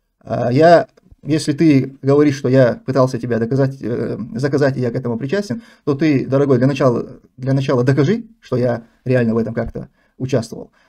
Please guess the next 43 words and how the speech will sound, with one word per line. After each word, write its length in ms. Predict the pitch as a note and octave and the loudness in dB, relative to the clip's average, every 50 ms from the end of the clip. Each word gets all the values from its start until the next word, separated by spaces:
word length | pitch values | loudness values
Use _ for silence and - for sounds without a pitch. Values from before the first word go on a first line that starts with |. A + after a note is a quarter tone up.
| _ - | _ -10
а 120 | B2+ B2+ | -6 -4
потом 520 | C#3 C3+ C#3 A3 A#3 A3 G#3+ - - - _ | -2 0 2 2 2 2 0 -4 -10 -18 _
объявляй 460 | - - B2 C3+ B2+ D3 D3+ D3+ C3+ | -14 -8 -4 -2 0 2 2 2 2
свою 180 | C3+ C3+ B2 A2+ | 0 -2 -4 0
кровную 360 | C3 C#3 C3+ B2+ B2 B2 B2+ | 2 2 2 2 2 0 0
месть. 260 | B2 - - - - | -2 -4 -6 -8 -4
И 80 | C#3+ D3 | 2 2
если 220 | F#3 F#3 F#3 E3+ | 2 4 4 2
я 140 | D#3+ D3+ C#3 | 2 2 2
действительно 380 | - D#3 - F#3+ - A#2+ A#2 | 2 0 -2 -2 -2 -2 -4
тебя, 360 | A2+ B2+ - A#2+ A#2 A#2 - _ _ _ _ _ _ _ - | -4 -2 -2 -2 -4 -4 -6 _ _ _ _ _ _ _ -8
а, 400 | B2 B2 A#2+ B2 B2 B2+ B2+ C#3 | -6 -4 -4 -4 -4 -4 -6 -6
пытался 600 | C3+ D3+ - - C3 C3 C3+ B2 B2 A2 - - _ _ _ _ _ _ | -4 -2 0 2 2 2 0 -2 -4 -6 -6 -10 _ _ _ _ _ _
заказать 420 | - C#3 C#3+ C#3 C#3+ E3 F#3+ F#3+ D#3+ | -4 -2 -2 0 0 -2 -2 -2 -4
или 80 | A#2+ | -4
убить, 300 | A#2+ B2+ C#3 G3 G#3 - | -4 -4 -4 -6 -4 -4
то 80 | C#3+ C#3+ | -2 0
я 280 | D3+ D#3+ D3+ C3+ B2+ | 2 2 2 2 0
приму 400 | C3 - C#3 C#3+ D3+ D3+ C3 A2+ | -2 0 0 2 2 2 2 0
эту 200 | - - - - | -2 -6 -8 -10
кровную 320 | - B2 A#2+ B2 A2+ A#2+ B2+ | -8 -8 -6 -6 -6 -6 -6
месть. 240 | - - - - _ _ _ _ _ _ - | -8 -10 -14 -18 _ _ _ _ _ _ -4
А 100 | C#3 C3 | 0 2
так 180 | G3+ A3+ A3+ | 2 2 2
то, 80 | A3+ D#3 | 2 -2
что 140 | C#3 - C3+ | -2 -2 -4
ты 80 | C3 | -4
сделал, 320 | A#2+ B2+ C#3+ B2+ B2 A#2 C3 | -2 0 0 0 0 0 -2
это 100 | C3+ B2+ | 0 0
не 80 | C#3 | 0
соответствует, 680 | C3+ D#3+ C#3 C#3 D3 C#3+ C#3 - B2+ A#2+ A#2+ - _ _ _ _ _ _ _ _ _ - | 2 0 0 0 0 -4 -4 -4 -6 -8 -8 -8 _ _ _ _ _ _ _ _ _ -10
а, 320 | B2 A#2 A#2 A#2+ A#2+ - | -8 -6 -6 -4 -4 -2
обычаям 500 | - C#3 C3 B2+ B2 - A#2 B2 - - - | 0 2 4 2 2 0 -6 -10 -10 -8 -4
и 280 | C3+ B2+ B2 A#2+ - | -4 -4 -2 -4 -4
традициям. 500 | - C3 B2 A#2+ A2+ - - - - - _ _ _ _ - | -2 -2 -2 -2 -2 -6 -8 -16 -18 -20 _ _ _ _ -2
Но 100 | - D#3 | 2 4
если 280 | F3+ A3 C4+ C4 - A3 | 6 6 6 4 4 2
ты 120 | A3 G3 | 2 2
просто 320 | - - A#3 C#4 C4+ - E3+ | 2 6 6 6 6 6 4
решил 240 | D#3 D#3 - E3 C3+ | 4 4 2 2 2
до 100 | D3 C#3 | 4 4
меня 180 | C3+ C3+ B2 | 6 6 4
докопаться 560 | B2 C3 D3+ D3+ - C#4 D4+ - - C3 - | 4 2 0 0 0 -2 -2 -4 -6 -8 -10